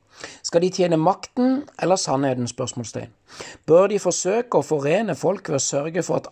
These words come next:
alle tror på den samme historien, eller bør de la folk få vite sannheten, selv om de vil skape konflikt? Spørsmålstegn.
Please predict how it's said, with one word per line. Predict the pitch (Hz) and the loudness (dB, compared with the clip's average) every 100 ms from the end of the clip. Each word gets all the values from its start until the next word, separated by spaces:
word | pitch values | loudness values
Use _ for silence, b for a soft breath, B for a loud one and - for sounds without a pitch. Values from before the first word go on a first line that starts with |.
| - | 0
alle | 139 156 175 | 2 2 2
tror | 151 165 | 0 2
på | 147 | 0
den | 135 | -2
samme | - 139 175 | -4 -4 -4
historien, | 175 170 220 240 285 233 B B B - | -2 0 2 2 2 -4 B B B -2
eller | 170 202 | 0 2
bør | 175 190 202 | 2 2 4
de | 160 | 2
la | 143 156 196 | 4 4 2
folk | - 151 185 - | 2 0 0 -8
få | - 147 156 143 | -6 0 0 0
vite | 127 131 156 | -6 -4 -4
sannheten, | 165 156 180 185 233 233 B B | -2 -2 -2 -2 -2 -2 B B
selv | - - 175 156 165 | -8 -6 -4 -2 0
om | 160 | 0
de | 165 | 0
vil | 165 160 | 0 -2
skape | - 127 117 - 135 | -4 -4 -4 -4 -2
konflikt? | 156 165 175 - | 0 0 -2 -4
Spørsmålstegn. | - 127 123 113 117 | -6 -4 -6 -6 -8